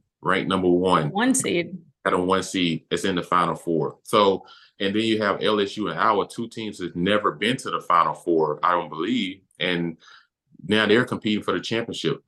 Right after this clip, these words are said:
Speaker 1: If you would have told me L S U and Iowa would have been in the championship, I'd have been like, "No way." Just like uconn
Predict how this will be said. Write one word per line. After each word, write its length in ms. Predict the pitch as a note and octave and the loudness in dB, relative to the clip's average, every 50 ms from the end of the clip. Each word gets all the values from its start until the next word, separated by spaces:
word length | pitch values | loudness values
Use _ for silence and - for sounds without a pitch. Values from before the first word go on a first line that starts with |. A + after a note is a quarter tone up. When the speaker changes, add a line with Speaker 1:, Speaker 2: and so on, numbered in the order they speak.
| _ _ | _ _
Speaker 1:
If 200 | - E2+ - - | 0 0 2 4
you 80 | A#2+ C#3 | 4 6
would 140 | C#3 B2+ - | 6 6 4
have 60 | - | 2
told 380 | - A#2+ A#2+ C3 C3+ A2+ G2 F2+ | 0 2 4 6 6 4 4 2
me 220 | F2+ F2 D#2 - | 0 0 2 2
L 140 | G2 G#2+ G#2 | 2 2 2
S 120 | G2 - - | 0 0 -2
U 100 | G#2+ F2+ | -2 -2
and 100 | D#2+ C#2+ | 0 0
Iowa 320 | D#2 F2 G2 G#2+ G#2 F#2 | 2 2 2 4 2 2
would 160 | F2 F2 F2 E2 | 0 -2 -4 -4
have 80 | D2+ | -4
been 120 | E2 E2 D#2+ | -6 -6 -6
in 60 | D#2 | -6
the 60 | D2+ | -6
championship, 680 | - - G#2+ G#2+ A2 - - D2 - - D#2+ D2+ D2+ - - - _ _ _ _ _ _ _ _ _ _ - | -6 -2 -2 -2 -2 -2 -6 -10 -8 -6 -6 -6 -6 -6 -10 -12 _ _ _ _ _ _ _ _ _ _ -4
I'd 100 | E2+ G2 | -2 0
have 80 | G#2+ F2 | 0 2
been 40 | F2+ | 2
like, 180 | E2+ D#2 D#2 | 2 2 2
"No 160 | D#2 F2+ F#2 | 0 0 2
way." 240 | F2 F2 G#2 G#2+ C#2+ | 2 2 2 0 0
Just 240 | C2 - F#2 F2+ - | -2 -4 -6 -4 -2
like 260 | G2 F#2+ F2 D#2+ D2+ | 0 0 0 0 -2
uconn 640 | D#2 G2+ - - - A2+ G#2 G2+ G2 F#2+ F#2+ F#2+ | -2 -4 -4 -2 -2 -2 0 2 2 0 0 -2